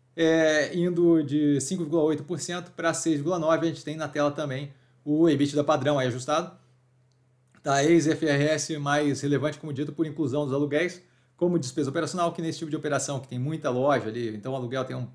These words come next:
fator relevante, faz mais sentido. Prejuízo líquido, com uma queda de vinte por cento ano contra ano, isso por desconsiderar o pontual ali não recorrente de vesting, que nada mais é do que a antecipação de remuneração barra bônus pra retenção de talento, tá? Isso daí foi comentado em short, teve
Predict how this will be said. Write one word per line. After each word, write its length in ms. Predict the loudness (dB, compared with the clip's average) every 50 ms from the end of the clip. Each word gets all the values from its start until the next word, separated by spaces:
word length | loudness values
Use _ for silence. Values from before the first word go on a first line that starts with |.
| _ _
fator 280 | -6 -4 -2 0 0
relevante, 480 | 0 0 0 0 0 0 -2 -2 -8 -16 _ _ _ _ _ _ _
faz 180 | 6 6 6 6
mais 140 | 4 0
sentido. 340 | -2 -4 -8 -10 -12 -14 -14 -18 _ _ _ _ _ _ _ _ _ _ _ 2
Prejuízo 400 | 4 4 4 6 4 4 4 2
líquido, 320 | 2 0 -2 -4 -6 -6 -8 -18 _ -6
com 80 | -2
uma 160 | 0 2 0
queda 340 | 0 4 6 6 6 8 6
de 80 | 2 0
vinte 160 | -4 -6 -6
por 160 | -6 -6 -6
cento 260 | -4 -4 -6 -6 -6
ano 100 | -8 -6
contra 200 | -6 -6 -2 0
ano, 280 | 0 0 0 -2 -6 -8 -12 -20 _ -8
isso 280 | -4 -2 -2 0 -2 0
por 160 | 0 0 0
desconsiderar 840 | 0 -2 -4 -4 -4 -2 -2 0 2 2 2 2 0 -8 -20 _ _ _ _
o 100 | -4 -4
pontual 540 | -2 0 0 0 2 2 4 6 6 6 6
ali 140 | 4 4 2
não 140 | 0 0 -2
recorrente 420 | -2 -2 -2 -2 -4 -4 -4 -4
de 80 | -4 -2
vesting, 340 | 0 0 -2 -2 -4 -6 -4
que 100 | -4 -4
nada 180 | -2 -2 -2
mais 180 | -2 -2 -2 0
é 100 | 0 0
do 100 | -2 -2
que 120 | -4 -4
a 60 | -6
antecipação 580 | -4 -6 -8 -8 -6 -8 -8 -8 -8 -12 -14 -14 _ _ _ _ _ _ _ -4
de 140 | 2 4
remuneração 680 | 4 6 6 4 4 4 2 2 2 -2 0 0 0 0
barra 220 | 0 0 2 0
bônus 400 | 0 0 -2 -2 -2 -4 -6 -10
pra 580 | -10 -8 -4 -2 -2 -2 -2 -2 -4 -4 -4 -2
retenção 440 | 0 0 0 2 0 -4 -4 -6 -8
de 100 | -6 -6
talento, 320 | -6 -6 -6 -8 -12 -14
tá? 160 | -10 -8 -8
Isso 80 | -6 -4
daí 100 | -4 -4
foi 120 | -4 -4
comentado 500 | -6 -4 -6 -6 -4 -2 -2 -2 -2 -2
em 40 | -4
short, 600 | -8 -6 -4 -2 0 0 -2 -2 -6 -12 -14 -14
teve 580 | -10 -8 -8 -6 -4 -4 -6 -6 -6 -8 -12